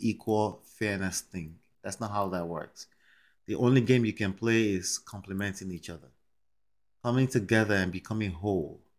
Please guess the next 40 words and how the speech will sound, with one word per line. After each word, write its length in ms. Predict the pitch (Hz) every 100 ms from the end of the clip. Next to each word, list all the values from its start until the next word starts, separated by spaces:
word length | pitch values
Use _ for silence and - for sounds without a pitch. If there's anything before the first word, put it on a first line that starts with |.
| _
right? 360 | 90 101 117 - _ _ _ -
How 80 |
do 80 | 127
you 80 | 139
come 240 | 139 135
together 360 | 131 113 123 117
and 120 | 110
become 320 | 98 95 113
whole? 380 | 107 101 95 87 -
It's 300 | 107 - 113
not 260 | 113 127
fifty 420 | - 123 113 -
fifty. 600 | 113 - 101 - 92 82 _ _ _ _
And 160 | 98 90
dare 240 | 117 143 -
I 180 | 127
say 580 | 120 - - 147 143 98
it, 160 | 101 -
it's 220 | 110 92
not 240 | 107 120 -
hundred 400 | 110 110 107 -
hundred 460 | - 104 95 90 -
either. 280 | 127 92 80
That's 160 | 104
the 80 | -
same 260 | - 113 98
shit. 440 | - - 85 - _ _ _ _ -
Okay, 200 | 87 107
that's 180 | 127 139
the 60 | 131
same 240 | - 107
thing. 220 | - 82 73
I 60 |
mean, 120 | 95 92
have 120 | 92
you 80 | 117
ever 120 | 120
done 240 | 110 120
math 300 | 113 120 120
before? 420 | 127 120 139 151